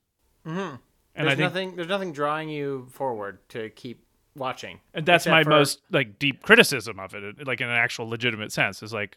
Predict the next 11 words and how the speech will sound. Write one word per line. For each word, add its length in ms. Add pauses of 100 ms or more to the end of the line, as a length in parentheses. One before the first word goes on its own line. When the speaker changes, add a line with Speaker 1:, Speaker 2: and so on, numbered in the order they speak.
(100)
Speaker 2:
I, 100 (140)
I, 180 (100)
I'd 200
be 140
interested 300
to 80
know 80
actually 240
from 180
film 380
students, 560